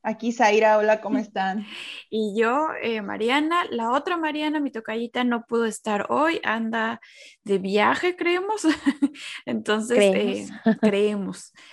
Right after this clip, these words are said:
Speaker 2: Eh,
Speaker 3: <laughs>
Speaker 2: la extrañaremos, pero bueno, ya estará para el próximo episodio, así como Zai no estuvo en el pasado, pero hoy está
Speaker 1: Sí,
Speaker 2: de
Speaker 1: ya
Speaker 2: vuelta
Speaker 1: sé.
Speaker 2: triunfal.
Speaker 1: Así es,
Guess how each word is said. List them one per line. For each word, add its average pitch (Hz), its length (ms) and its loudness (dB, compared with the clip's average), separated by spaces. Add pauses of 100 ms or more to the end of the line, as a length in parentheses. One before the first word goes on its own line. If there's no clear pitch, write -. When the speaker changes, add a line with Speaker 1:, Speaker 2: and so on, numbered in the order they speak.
(320)
Speaker 2:
Eh, 202 340 4
Speaker 3:
<laughs> - 480 0
Speaker 2:
la 208 160 4
extrañaremos, 233 840 0
pero 202 200 -4
bueno, 175 240 -6
ya 196 120 -4
estará 208 400 0
para 208 120 0
el 190 80 -4
próximo 208 320 -6
episodio, 233 420 -2
así 240 160 -4
como 202 220 -4
Zai 202 220 0
no 202 80 -4
estuvo 214 240 -6
en 202 80 -4
el 185 100 -4
pasado, 262 420 -4
pero 190 200 0
hoy 208 160 2
está 202 220 -4
Speaker 1:
Sí, 196 80 2
Speaker 2:
de 202 80 2
Speaker 1:
ya 180 100 0
Speaker 2:
vuelta 185 500 -2
Speaker 1:
sé. 180 60 -8
Speaker 2:
triunfal. - 600 -8 (140)
Speaker 1:
Así 185 360 -8
es, - 340 -12